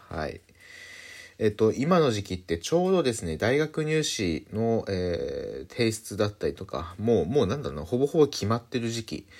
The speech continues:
かと思うんですけど、まあ、自分が選んだこの結果に対して、えー、後悔は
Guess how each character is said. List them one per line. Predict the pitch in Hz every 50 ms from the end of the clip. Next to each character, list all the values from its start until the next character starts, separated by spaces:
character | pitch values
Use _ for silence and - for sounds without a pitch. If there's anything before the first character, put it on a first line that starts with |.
| - - - - -
か | - - 214
と | - -
思 | - 90 104 131 139 117
う |
ん | 90 73 65
で | - 78 78
す | - - -
け | - 60
ど、 | - - 117 120 107 95 - - - - -
ま | -
あ、 | 113
自 | 101 117
分 | 117 151 160 80
が | - - -
選 | 101 117 147 147 131
ん | 113
だ | 76
こ | - - -
の | 87 85
結 | 87 - 104 - - _
果 | - - 113
に | 107 104
対 | 104 117 104 82 80
し | - -
て、 | - 67 62 - - _ _ _ - - -
え | - 90 87 82 80 76 73 73 - - - - - 50 50 50 50 50 50 - _ - - _ _ _
ー、 | _ _
後 | - - 139 120
悔 | - - 76 69
は | 67 62 55 -